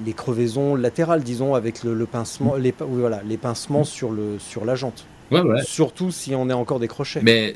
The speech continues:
Speaker 2: tout à fait. Attends, l'insert a, dans certains cas, un avantage, hein. Maintenant, euh,
Speaker 1: Ouais. Mais justement.
Speaker 2: si, si, si on vient à crever, moi je vois, euh,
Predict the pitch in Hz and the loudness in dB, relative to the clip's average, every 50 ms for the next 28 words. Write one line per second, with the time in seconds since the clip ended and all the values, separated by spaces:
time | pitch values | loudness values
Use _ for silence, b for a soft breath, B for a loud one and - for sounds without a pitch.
0 | - 104 - - - 127 - - 123 - - - 107 - 127 135 131 131 - - | -8 -12 -10 -4 -4 -4 -4 -4 -8 -10 -8 -6 -2 0 0 0 0 -4 -8 -16
1 | - - - - - - - 117 104 104 117 120 123 - - 170 160 139 120 104 | -20 -20 -20 -20 -18 -10 -2 4 6 8 8 8 6 4 2 2 2 2 2 2
2 | 98 92 98 101 98 - - 117 - - 117 104 101 - 135 147 147 135 113 101 | 0 0 0 -2 0 0 -2 -2 0 0 0 0 2 2 2 2 4 2 2 2
3 | 98 101 101 107 120 123 - 143 104 95 104 117 120 - 92 98 98 - - 131 | 2 2 2 2 0 2 2 2 2 2 0 -4 -4 -6 -6 -6 -6 0 2 2
4 | 131 131 123 113 104 101 101 98 95 90 - 113 113 B B B B B B B | 4 6 6 6 6 6 4 4 2 0 -4 -6 -8 B B B B B B B
5 | B B B B B B B B - - - 123 120 123 135 - - 180 180 147 | B B B B B B B B -20 -12 -8 -6 -6 -6 -4 0 0 2 2 0
6 | - - - - - - 139 - - - 156 - - - - - 170 165 156 160 | -2 0 0 2 2 2 2 2 2 0 0 -2 -2 0 2 4 4 4 6 6
7 | 165 165 156 151 - - 156 147 156 151 120 127 143 131 127 147 143 139 135 127 | 4 4 4 2 2 2 4 4 4 4 4 4 4 4 4 4 4 4 2 2
8 | 90 85 101 92 85 73 | 0 -4 -8 -10 -10 -12